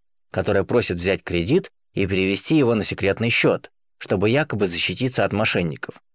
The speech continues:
Современные информационные атаки и пиар-компании демонстрируют, насколько легко стало формировать общественное мнение.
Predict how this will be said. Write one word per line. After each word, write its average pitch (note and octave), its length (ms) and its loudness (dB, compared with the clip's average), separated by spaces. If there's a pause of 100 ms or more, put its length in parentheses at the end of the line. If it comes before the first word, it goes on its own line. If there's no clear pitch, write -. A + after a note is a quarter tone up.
(460)
Современные A2 580 2
информационные F#2+ 640 0
атаки F3 440 -2 (220)
и G#2+ 80 -2
пиар-компании A2+ 760 0
демонстрируют, B2 760 0
насколько C3 540 0
легко B2 500 0
стало F#2+ 360 2
формировать G2+ 520 0
общественное G2 480 -2
мнение. G2 480 0